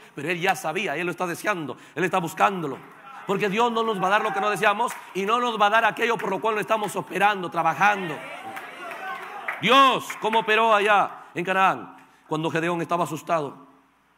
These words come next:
Josué, cuando se juntaron los cinco reyes, estaba todo asustado. Y la Biblia dice, iba todo temeroso Josué, porque era un ejército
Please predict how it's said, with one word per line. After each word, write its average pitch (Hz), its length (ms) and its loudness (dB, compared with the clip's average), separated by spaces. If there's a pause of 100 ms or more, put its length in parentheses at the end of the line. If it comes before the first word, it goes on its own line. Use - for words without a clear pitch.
(520)
Josué, 175 340 -2 (1040)
cuando 151 160 -4
se 147 80 -8
juntaron 175 300 0
los 170 100 -2
cinco 180 200 -2
reyes, 180 500 -4 (600)
estaba 156 260 -4
todo 165 120 -4
asustado. 151 500 -4 (1600)
Y 127 80 -10
la 160 80 -2
Biblia 165 220 -2
dice, 170 160 -6
iba 170 200 -2
todo 170 220 -4
temeroso 165 440 -6
Josué, 156 320 -14 (840)
porque 135 300 -8
era 165 80 0
un 170 80 -2
ejército 160 440 -6